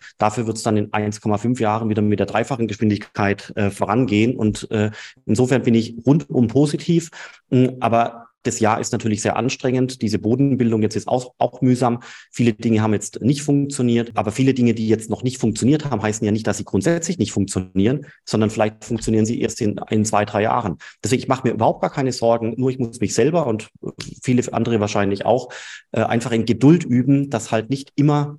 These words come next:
die Adoptionsgeschwindigkeit so da ist, wie man sie sich wünscht,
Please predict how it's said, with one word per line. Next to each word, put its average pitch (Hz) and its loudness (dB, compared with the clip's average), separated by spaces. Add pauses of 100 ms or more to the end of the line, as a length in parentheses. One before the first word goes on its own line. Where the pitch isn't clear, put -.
(140)
die 117 0
Adoptionsgeschwindigkeit 117 -2
so 120 2
da 113 2
ist, 110 -6
wie 113 -2
man 104 2
sie 101 -4
sich 90 -4
wünscht, 156 2